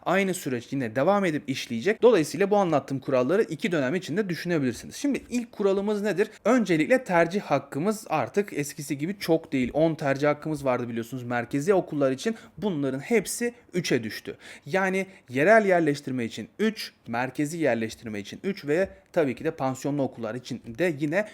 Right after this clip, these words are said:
üç tercih hakkımız var. İlk bahsetmemiz gereken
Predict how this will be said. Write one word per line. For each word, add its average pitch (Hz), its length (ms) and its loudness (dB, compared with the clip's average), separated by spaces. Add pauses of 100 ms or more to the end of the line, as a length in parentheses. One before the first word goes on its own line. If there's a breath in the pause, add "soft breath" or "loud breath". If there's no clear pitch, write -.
(180 loud breath)
üç 202 220 -4
tercih 113 340 -2
hakkımız 185 520 -2
var. 214 140 6 (140)
İlk 220 360 0
bahsetmemiz 143 600 -2
gereken 151 440 0